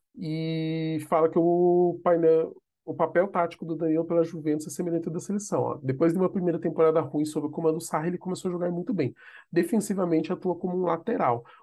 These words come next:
Ofensivamente, ajuda mais na posse de bola e no controle de bola pelo centro do que explora os avanços pelo corredor, que é o que o Tite tem feito com essa seleção, né? Os laterais fecham mais no meio pra ajudar no, no passe e no controle da bola.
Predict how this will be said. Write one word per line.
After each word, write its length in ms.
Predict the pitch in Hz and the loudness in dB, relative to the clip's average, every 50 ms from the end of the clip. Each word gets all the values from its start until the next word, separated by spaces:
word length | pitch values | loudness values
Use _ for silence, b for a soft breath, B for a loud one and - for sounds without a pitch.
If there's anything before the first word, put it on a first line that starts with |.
| B - | B -2
Ofensivamente, 800 | 151 147 - 180 165 - - 165 175 165 170 160 160 160 - 185 | -2 0 2 2 2 2 2 2 2 4 4 4 2 2 2 0
ajuda 280 | 175 156 175 170 175 | 0 0 0 0 0
mais 280 | 170 160 160 185 214 220 | 2 2 2 0 0 -2
na 80 | 226 | -6
posse 260 | - - 190 - - 180 | -4 -4 -6 -6 -6 -10
de 80 | 175 | -8
bola 280 | 151 147 156 151 160 180 | -2 0 2 2 2 0
e 20 | |
no 80 | 180 170 | -2 -4
controle 360 | - 180 160 151 156 165 165 | -4 -4 -4 -4 -2 -4 -4
de 80 | 156 160 | -4 0
bola 240 | 147 156 151 156 - | 2 2 2 2 0
pelo 260 | - 220 269 269 277 | -2 0 0 0 0
centro 400 | 277 - - - 185 185 190 226 | -2 -4 -4 -2 -2 0 0 -2
do 80 | 190 196 | -4 -6
que 120 | - - | -6 -8
explora 300 | 190 - - 196 185 180 | -10 -6 -2 -2 -2 -2
os 80 | 185 185 | -2 -4
avanços 280 | 180 185 196 190 190 - | -4 -4 -4 -6 -6 -6
pelo 160 | - 202 202 | -8 -8 -6
corredor, 440 | - 233 247 262 185 196 190 180 175 | -2 -2 0 0 0 0 -2 -2 -4
que 140 | - - | -4 -4
é 260 | 202 196 - 190 185 196 | -2 0 0 0 0 0
o 160 | 202 220 208 | 0 -2 -4
que 140 | 208 - 220 | -2 -4 -4
o 40 | |
Tite 260 | 220 - 214 208 - - | -2 -2 -6 -6 -6 -4
tem 160 | 240 220 208 | -4 -4 -2
feito 280 | 214 - 208 196 - | -2 -4 -6 -6 -4
com 100 | - - 214 | -6 -6 -6
essa 140 | 196 - - | -6 -8 -6
seleção, 520 | - 220 214 233 226 - 226 190 180 170 | -6 -4 -4 -4 -4 -4 -4 -4 -2 -2
né? 140 | 147 127 123 135 B B B B B B - | -2 -2 -4 -4 B B B B B B -6
Os 100 | 147 147 | -2 -2
laterais 380 | 147 151 160 160 156 151 151 | 0 2 2 2 2 2 0
fecham 320 | - - 165 170 170 - 196 | 0 0 0 0 0 0 -2
mais 140 | 180 175 175 | -2 -2 -2
no 60 | 180 | -4
meio 180 | 170 165 165 165 | -4 -4 -4 -4
pra 140 | 175 180 170 | -4 -4 -6
ajudar 340 | 165 180 160 160 160 165 | -6 -4 -4 -2 -2 0
no, 160 | 170 170 165 - | -2 -4 -8 -8
no 240 | - 190 165 160 156 - | -8 -4 -2 -4 -4 -2
passe 440 | - - 143 147 160 156 - - | -2 0 2 2 0 0 -2 -6
e 20 | 190 | -6
no 60 | 180 | -6
controle 400 | - - 175 170 175 170 170 170 | -4 -6 -8 -6 -4 -6 -4 -4
da 140 | 165 185 196 | -2 -2 -2
bola. 320 | 175 170 147 143 139 139 | 0 2 2 0 0 -4